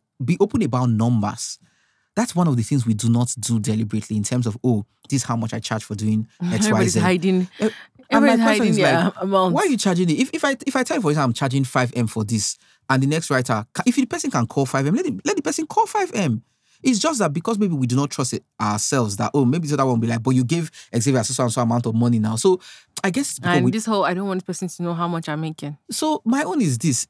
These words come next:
Speaker 1: If you will help this, this person make a better bargain for themselves, then let me, let it, let it help the person make a better, be-, better bargain for themselves. I know, um, a couple of writers I have sent my rate card to,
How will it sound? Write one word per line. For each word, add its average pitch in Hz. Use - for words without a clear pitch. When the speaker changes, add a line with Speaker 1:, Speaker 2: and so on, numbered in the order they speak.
Speaker 1:
If -
you 247
will 247
help 262
this, 156
this 151
person 131
make 127
a 117
better 123
bargain 120
for 117
themselves, 120
then 202
let 269
me, 240
let 233
it, 226
let 208
it 202
help 165
the 123
person 139
make 127
a 120
better, 113
be-, 110
better 127
bargain 113
for 110
themselves. 110
I 160
know, 233
um, 123
a 117
couple 143
of 110
writers 107
I 107
have 107
sent 131
my 113
rate 113
card 104
to, 117